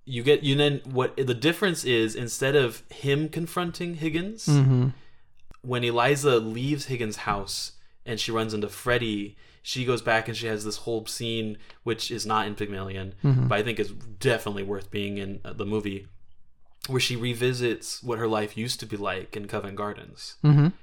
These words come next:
Speaker 1: And she's, she's depressed and she, she can't go back to it,
Speaker 2: Mm-hmm.
Speaker 1: but she doesn't know where to go, and she's kinda looking back, right?
Speaker 2: Mm-hmm.
Speaker 1: And then she runs into her father,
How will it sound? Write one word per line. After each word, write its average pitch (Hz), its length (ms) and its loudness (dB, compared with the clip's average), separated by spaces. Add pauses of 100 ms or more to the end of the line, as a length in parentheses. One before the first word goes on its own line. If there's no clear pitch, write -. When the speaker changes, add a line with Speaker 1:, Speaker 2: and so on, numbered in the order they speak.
(340)
Speaker 1:
And 110 120 -6
she's, - 400 -6
she's 104 200 -8
depressed 107 800 6
and 101 140 -6
she, 104 460 -8 (360)
she - 180 -6
can't 117 200 -4
go 117 80 2
back 110 360 4
to - 140 -8
it, - 300 -14
Speaker 2:
Mm-hmm. 131 320 4 (220)
Speaker 1:
but 107 180 0
she - 160 -2
doesn't 117 160 -2
know 110 80 -2
where 104 160 -2
to 104 80 -6
go, 120 600 4
and 117 120 -12
she's - 200 -8
kinda 123 220 -2
looking 104 280 0
back, 90 340 -10
right? 104 280 -8
Speaker 2:
Mm-hmm. 143 260 6 (260)
Speaker 1:
And 120 120 0
then 127 80 2
she 156 120 4
runs 127 300 2
into 131 180 0
her 107 140 -6
father, - 460 -8